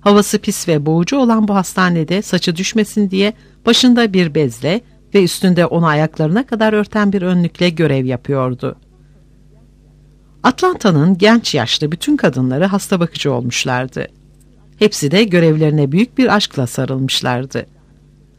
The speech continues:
Bunlar Scarlett'e de aynı şekilde sarılmışlar, ona ilgi duymuşlardı. Bu kadınlar Scarlett'in aynı yurtseverlikle dolu olduğuna inanıyorlardı. Oysa savaşın onun umurunda bile olmadığını bilselerdi,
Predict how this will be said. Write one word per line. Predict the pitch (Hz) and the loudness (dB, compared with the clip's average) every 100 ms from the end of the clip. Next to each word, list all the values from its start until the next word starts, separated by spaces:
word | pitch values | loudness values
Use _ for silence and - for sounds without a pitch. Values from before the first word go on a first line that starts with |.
| _ | _
Bunlar | - 294 339 | 2 4 4
Scarlett'e | 330 - 294 277 269 285 240 | 0 -2 2 2 2 0 0
de | |
aynı | 156 151 147 | 2 2 0
şekilde | 139 147 131 139 | 0 -2 -2 -6
sarılmışlar, | - 135 123 123 - - 202 - _ _ | -4 -4 -2 -4 -4 -2 -2 -4 _ _
ona | - 196 226 | 0 4 4
ilgi | 220 208 214 | 2 0 -2
duymuşlardı. | 165 131 127 - 131 127 120 127 - _ _ _ _ _ _ | -2 -4 -4 -4 -6 -6 -6 -10 -10 _ _ _ _ _ _
Bu | 339 | -4
kadınlar | - 175 160 156 202 | 0 2 2 2 0
Scarlett'in | - 233 - 247 156 120 175 208 | -2 -4 0 2 0 -2 -2 0
aynı | 233 254 240 | 4 6 6
yurtseverlikle | 220 202 - 202 185 180 180 185 165 | 4 0 -2 0 2 0 0 0 2
dolu | 170 165 | 2 2
olduğuna | 143 127 135 156 | 0 0 -2 0
inanıyorlardı. | 185 208 196 190 139 127 127 127 - 82 _ _ _ _ | 0 2 4 2 2 -2 -4 -6 -8 -12 _ _ _ _
Oysa | 185 180 160 | 0 2 0
savaşın | - 156 156 208 240 | 0 0 2 2 2
onun | 202 208 233 | 4 4 6
umurunda | - 208 214 226 277 | 4 2 4 4 2
bile | 226 220 | 2 2
olmadığını | 196 185 151 151 139 131 | 2 2 0 0 0 -2
bilselerdi, | 131 - 131 123 123 123 208 | -6 -6 -4 -4 -6 -6 -6